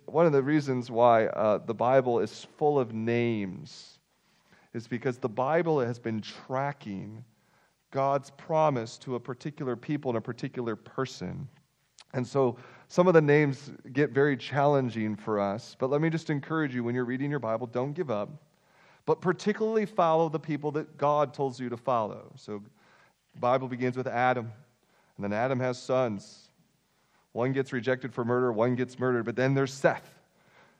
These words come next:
And out of Seth comes Noah, and Noah comes Shem, and out of Shem comes Abraham, out of Abraham comes Isaac, and then Jacob. And then God chooses Judah, this unique tribe, and out of Judah arises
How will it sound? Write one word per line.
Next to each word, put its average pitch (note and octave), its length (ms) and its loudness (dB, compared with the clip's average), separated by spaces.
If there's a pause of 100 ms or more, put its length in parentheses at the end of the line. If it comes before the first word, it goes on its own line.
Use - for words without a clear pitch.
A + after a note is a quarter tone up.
(100)
And A2 80 -4
out C3+ 100 6
of C3+ 100 0
Seth D#3+ 240 4
comes C3+ 240 2
Noah, D#3 300 12
and A#2+ 80 2
Noah D3+ 220 8
comes C#3 200 0
Shem, D#3+ 340 8
and C3+ 80 4
out C3+ 80 4
of B2 60 -2
Shem D#3 260 6
comes C#3 280 0
Abraham, C#3+ 420 4
out C#3 100 6
of C#3+ 60 2
Abraham C#3+ 300 2
comes B2 240 -4
Isaac, C#3 400 0
and A#2+ 100 -2
then B2 120 -2
Jacob. C#3 340 -2
And A#2 60 -6
then B2+ 100 0
God D3 220 2
chooses C#3 460 -6 (680)
Judah, A#2+ 640 2 (680)
this A#2+ 180 -12
unique D3 440 -4 (440)
tribe, E3 600 4
and C3+ 80 0
out D3 160 4
of C3 100 -2
Judah C#3 540 0
arises A2+ 920 -2